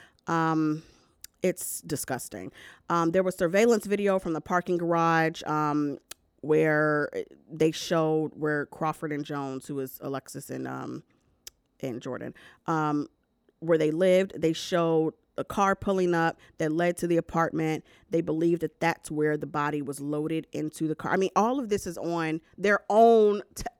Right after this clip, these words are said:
their own closed circuit television, um, their own surveillance camera. I mean, <sighs> here's what, here's what I'm thinking happened. And I don't know why nobody's just saying this, because it's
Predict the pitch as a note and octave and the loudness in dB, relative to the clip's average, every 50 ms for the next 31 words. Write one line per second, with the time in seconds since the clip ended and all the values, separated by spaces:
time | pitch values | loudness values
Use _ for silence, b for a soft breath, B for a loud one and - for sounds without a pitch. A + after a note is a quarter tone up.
0 | F#3+ F#3 G#3 G3+ - G3+ G#3 G#3 G#3 - - A3 G#3 G3 - - A3 F#3+ - F#3+ | -4 0 0 0 0 0 0 0 -2 0 0 0 0 0 0 -2 -2 -2 0 -4
1 | F3+ - - A3 G#3 F3+ D#3+ D#3 D3+ D3+ C#3+ C#3+ D3+ B B B B B B B | -4 0 0 0 2 2 0 -4 -4 -6 -6 -8 -8 B B B B B B B
2 | B _ F3+ F3 F3 E3+ E3+ E3 D#3+ D#3+ D#3 - E3+ E3+ - - F#3+ F#3+ F#3+ - | B _ 4 4 6 6 6 6 4 4 4 4 2 2 2 2 2 2 2 2
3 | - G3 F3 F3+ F#3 G3 F#3+ F3 D#3+ - - D#3 C#3 B2+ C3 B2+ B2+ D3+ G3 - | 2 2 4 4 4 4 2 0 -2 -2 -4 -4 -4 -4 -4 -4 -6 -6 -8 -8
4 | _ _ _ _ _ _ _ _ _ _ _ _ A#3 B3 D4 D4+ D4+ C#4+ C#4+ D4 | _ _ _ _ _ _ _ _ _ _ _ _ 0 2 4 4 4 4 4 4
5 | C#4 - - - B B B B B B B B B B B B B B B B | 2 0 -2 -6 B B B B B B B B B B B B B B B B
6 | B B B B B _ _ _ _ _ _ _ _ _ _ _ _ _ _ _ | B B B B B _ _ _ _ _ _ _ _ _ _ _ _ _ _ _
7 | _ _ _ _ - B B B B B B B B B - - F#4 G4+ A4+ G#4 | _ _ _ _ -18 B B B B B B B B B -4 -2 0 0 2 0
8 | E4 B3 A#3+ A3+ - - _ - - - G4 A4 G4+ D4+ A#3 G3+ F3+ F3+ F3 - | 2 0 0 0 0 -4 _ -14 -4 -2 -2 -2 0 0 0 0 0 0 -2 -2
9 | - F3+ E3 - E3 E3 E3+ D3+ D3 - - C#3 C#3+ - F#3+ F#3+ G#3+ C4+ C#4+ C4+ | -4 -4 -4 -4 -6 -6 -6 -6 -6 -6 -6 -8 -6 -6 -2 0 0 0 0 -2
10 | G3+ G3+ G3+ G3+ G3 F#3+ F3+ F3 F3 E3+ E3+ E3+ F3 E3+ D#3+ E3+ E3 - - E3+ | -4 -2 -2 0 2 2 2 0 0 -2 -2 -2 -2 -2 -2 -4 -8 -6 -6 -6
11 | D#3+ - - D3+ C#3 D3 D#3 E3 E3+ F3+ F3+ - - F3 - - E3+ E3+ E3 D3+ | -6 -6 -8 -8 -6 -6 -4 -4 -4 -4 -6 -6 -6 -8 -6 -6 -4 -4 -4 -6
12 | - - - - | -6 -14 -18 -20